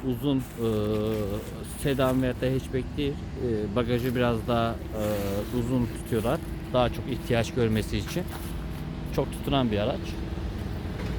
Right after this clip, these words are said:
Fiyatını hemen aktarmak istiyorum sizler için. İki yüz yirmi bir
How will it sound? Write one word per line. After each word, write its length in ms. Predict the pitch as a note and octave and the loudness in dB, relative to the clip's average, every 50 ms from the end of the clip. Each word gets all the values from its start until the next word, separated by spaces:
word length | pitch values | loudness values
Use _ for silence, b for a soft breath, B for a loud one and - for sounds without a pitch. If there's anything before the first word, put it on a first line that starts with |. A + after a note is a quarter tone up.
| - - | -2 2
Fiyatını 340 | - C#3+ C#3 B2+ - D3+ D#3 | 4 4 4 4 4 4 4
hemen 200 | D3 C#3 C3 B2+ | 4 6 6 4
aktarmak 420 | A#2 A2 - - B2 A#2 A#2 A2+ | 4 2 2 0 0 2 2 0
istiyorum 320 | F#2+ - - - A#2+ A2 G#2+ - | 0 0 0 0 0 0 -2 -2
sizler 220 | - G#2+ G#2+ A2+ G#2 | -2 0 0 0 0
için. 240 | G2+ G2 - - - - - - - - - - - - - - - - - - - - - - - - - - - - - - - - - - - - - - - - - - - E3 E3 - - - D#3 - - - - - - - - - - - - - - - - - | 0 0 -2 -2 -2 -2 -2 -2 -2 -2 -2 -2 -2 0 0 0 0 0 0 -2 -2 0 0 0 0 0 0 0 0 0 0 0 0 0 0 0 0 0 -2 -2 -4 -4 -4 -4 -4 -4 -4 -4 -4 -4 -4 -4 -4 -4 -6 -6 -6 -6 -6 -6 -6 -6 -6 -6 -6 -4 -4 0
İki 80 | - F3 | 2 4
yüz 220 | E3+ D#3+ D3 - | 4 4 4 2
yirmi 300 | D#3 D#3 D#3 D#3+ D#3+ D3+ | 2 4 4 4 4 4
bir 180 | D3+ D#3 D#3+ | 4 2 2